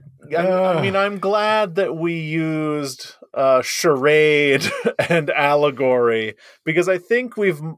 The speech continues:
Speaker 1: we've masked sufficiently what we were trying to say, such that, um, no one could possibly read into what we were saying and how we feel about current events.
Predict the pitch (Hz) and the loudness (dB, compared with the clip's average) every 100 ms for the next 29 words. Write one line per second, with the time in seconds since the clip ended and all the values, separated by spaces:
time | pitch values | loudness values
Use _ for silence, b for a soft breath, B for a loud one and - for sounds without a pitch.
0 | _ 143 175 135 156 165 175 170 - - | _ -2 -2 -2 -2 0 2 0 -4 -12
1 | - - 160 170 170 - 156 127 131 127 | -12 -6 -2 0 0 0 -4 -2 -2 -2
2 | 131 139 131 156 139 127 123 - 131 120 | -2 -2 0 0 0 -4 -4 0 4 2
3 | 110 - b b - 156 - - 131 123 | 0 -6 b b 0 0 0 0 0 0
4 | - 135 117 113 113 127 160 185 175 160 | 0 0 2 0 -4 -4 2 2 2 0
5 | 131 156 - 135 127 135 127 123 127 123 | -2 -4 0 0 0 -2 -4 -2 -2 -2
6 | 120 127 123 117 113 107 - 113 107 107 | -6 -2 -2 -2 -6 -4 -2 -2 -4 -10
7 | 107 110 107 - 110 98 98 107 92 85 | -8 -8 -8 -8 -8 -8 -8 -8 -10 -10
8 | 82 82 - - | -14 -12 -10 -10